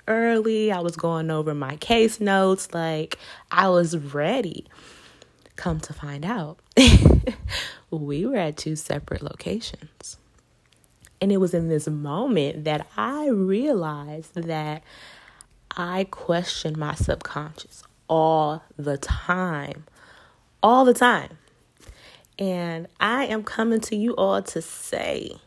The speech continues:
trust that little voice in your head, because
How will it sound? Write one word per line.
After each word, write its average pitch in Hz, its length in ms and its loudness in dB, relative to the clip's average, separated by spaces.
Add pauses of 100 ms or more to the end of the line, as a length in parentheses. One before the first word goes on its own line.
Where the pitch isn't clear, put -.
(920)
trust - 600 -6
that 185 240 -2
little 185 240 -2
voice 170 300 -6
in 165 140 -8
your 170 120 -10
head, 170 540 -10
because 160 800 -8